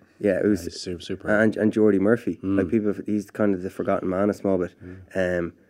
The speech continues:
Speaker 1: like, he, he's won s-, Six Nations titles himself. Uh, he's, he's played in, in, uh, Joe Schmidt Leinster teams that have won trophies. He has so much experience, but he can't get into the, the Leinster team at the moment. So it's, you know, it's, it's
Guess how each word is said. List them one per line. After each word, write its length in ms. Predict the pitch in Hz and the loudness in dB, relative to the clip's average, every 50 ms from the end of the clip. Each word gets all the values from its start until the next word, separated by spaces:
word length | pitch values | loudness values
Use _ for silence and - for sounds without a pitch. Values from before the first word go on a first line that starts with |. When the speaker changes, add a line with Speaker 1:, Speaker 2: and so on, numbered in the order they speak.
| _ _ _ _ _ - | _ _ _ _ _ -4
Speaker 1:
like, 220 | 87 90 87 - | -4 -4 -4 -2
he, 140 | - 98 92 | -4 -4 -2
he's 180 | 101 101 87 95 | -2 -2 -2 0
won 160 | 98 107 107 | 2 2 2
s-, 180 | 95 - - - | 2 0 -6 -14
Six 260 | - - 101 95 - | -4 -4 -4 -2 0
Nations 480 | 104 98 95 92 - 98 92 85 - - _ _ _ | 0 0 0 0 0 -2 -4 -4 -4 -10 _ _ _
titles 320 | - 98 95 95 95 90 92 | -2 0 0 0 0 -2 -4
himself. 600 | 90 90 - - 95 104 101 92 - - - _ _ - - | -4 -4 -2 2 2 2 2 2 -2 -10 -20 _ _ -10 -8
Uh, 200 | 85 87 90 90 | -6 -4 -4 -4
he's, 340 | 92 95 92 90 87 - - _ - - - _ | -4 -4 -4 -6 -6 -8 -12 _ -20 -20 -20 _
he's 180 | _ 92 87 - | _ -10 -10 -4
played 360 | - 104 101 98 101 101 95 | 0 2 4 4 4 4 4
in, 180 | 95 92 92 90 | 2 0 0 0
in, 300 | - 92 92 90 87 - - _ - | -2 -2 0 0 -2 -2 -6 _ -4
uh, 180 | - 90 85 82 | -2 -2 0 -2
Joe 240 | - - 95 95 92 | 0 2 2 2 2
Schmidt 340 | - - 95 92 87 - | 0 0 -2 -2 -2 -4
Leinster 440 | - - 92 95 92 95 92 - 92 | -8 -4 -2 -2 -2 -2 -2 -6 -10
teams 300 | - - 98 95 90 - | -4 0 0 0 0 -2
that 100 | - 90 | -2 -4
have 100 | 92 87 | -4 -2
won 160 | 95 95 92 | -2 -2 -2
trophies. 520 | 90 - 98 95 95 - - 90 90 - - _ - - - _ _ | -2 0 0 0 0 0 -2 -4 -4 -6 -10 _ -20 -20 -20 _ _
He 100 | - 95 | -2 -2
has 100 | 90 - | -2 0
so 160 | - 104 104 | 0 2 2
much 160 | 107 98 87 - | 2 2 0 -4
experience, 480 | 80 - - 98 101 107 101 90 - | -8 -4 0 2 4 4 4 2 0
but 220 | - - 90 80 - - - - - - _ _ _ _ _ _ _ _ | -2 -4 -4 -4 -4 -12 -20 -20 -20 -20 _ _ _ _ _ _ _ _
he 60 | 107 | -4
can't 200 | - 110 104 90 | -2 0 0 0
get 120 | - 98 | 0 -2
into 160 | 95 92 - - | -2 -2 -2 -4
the, 260 | 85 - - - - | -6 -6 -6 -8 -6
the 140 | - 90 90 | -6 -2 0
Leinster 300 | 92 104 110 - - - | 2 0 0 -2 -6 -4
team 200 | - 101 87 87 | -4 -4 -4 -4
at 80 | 87 | -4
the 60 | - | -4
moment. 320 | 92 92 90 85 92 107 - | -2 -2 -2 -4 -6 -6 -4
So 80 | 98 | -4
it's, 240 | 98 - - - - _ - - - - - - _ _ _ | -4 -4 -6 -14 -20 _ -20 -20 -20 -20 -20 -20 _ _ _
you 60 | 156 | 6
know, 140 | 143 117 110 | 6 6 6
it's, 140 | 104 - 113 | 4 0 -4
it's 120 | 107 - | -6 -6